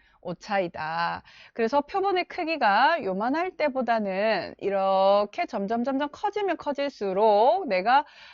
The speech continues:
고려할 수 없었던 부분이 크기가 작아지기 때문에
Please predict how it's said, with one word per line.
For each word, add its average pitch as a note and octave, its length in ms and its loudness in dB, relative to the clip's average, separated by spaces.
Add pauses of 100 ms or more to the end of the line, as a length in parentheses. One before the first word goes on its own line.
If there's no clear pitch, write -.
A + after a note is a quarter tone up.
(120)
고려할 D4+ 500 4
수 C#4+ 180 -2
없었던 F#4+ 580 2
부분이 C4 420 -2
크기가 F#4 400 -2
작아지기 C4+ 560 -4
때문에 F#3 720 -2